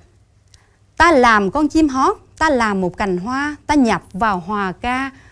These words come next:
một nốt trầm sao xuyến. Cụ thể hơn nữa, ước nguyện của tác giả. Thì ở đây chúng ta thấy là tác giả muốn làm gì?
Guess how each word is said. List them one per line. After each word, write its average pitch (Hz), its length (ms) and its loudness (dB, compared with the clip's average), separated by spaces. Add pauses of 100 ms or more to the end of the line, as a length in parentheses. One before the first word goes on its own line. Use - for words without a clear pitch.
(140)
một 202 340 -6
nốt 262 340 -6
trầm 190 280 -6
sao 240 260 -8
xuyến. 240 320 -4 (400)
Cụ 226 180 4
thể 254 200 0
hơn 330 200 2
nữa, 233 320 0 (280)
ước 403 320 0
nguyện 190 280 0
của 202 140 -4
tác 339 200 -6
giả. 226 360 -2 (1000)
Thì 269 240 4
ở 277 120 2
đây 330 200 0
chúng 349 160 -4
ta 339 100 -2
thấy 311 240 -2
là 247 220 -4
tác 330 220 -6
giả 208 200 -2
muốn 294 260 0
làm 285 240 -2
gì? 254 220 2